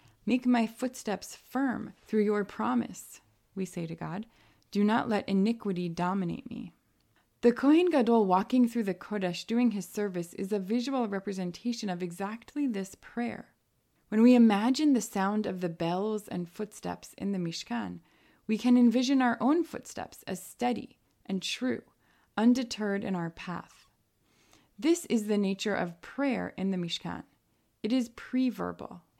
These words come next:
Instead of articulating words, we act out presence, putting one foot in front of the other each day, perhaps a kind of praying with our feet.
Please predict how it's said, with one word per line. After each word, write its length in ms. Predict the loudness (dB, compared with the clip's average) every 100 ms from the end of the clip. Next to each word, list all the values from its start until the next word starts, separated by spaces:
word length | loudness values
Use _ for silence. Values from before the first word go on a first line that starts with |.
| _
Instead 420 | 0 0 2 2
of 100 | 4
articulating 720 | 2 0 -2 -2 0 2 2
words, 400 | 0 -2 -4 -10 _ _ _
we 140 | -4
act 280 | -2 -2 -2
out 200 | -4 -4
presence, 720 | -6 -6 -6 -10 -12 _ _ _ _ -6
putting 320 | -2 0 0
one 200 | 2 2
foot 320 | 0 -4 -4 _
in 120 | -8
front 220 | -4 -4
of 100 | -2
the 140 | -2 -4
other 180 | -4 -4
each 380 | -6 -8 -10
day, 280 | -8 -8 -10 -16 _ _ _ _
perhaps 640 | -4 -2 -2 -4 -6 -16 -16 -10
a 80 | -10
kind 320 | -6 -6 -4
of 220 | -4 -8 _ -12
praying 340 | -6 -2 -2
with 140 | -4
our 140 | -6 -10
feet. 420 | -8 -8 -8 -18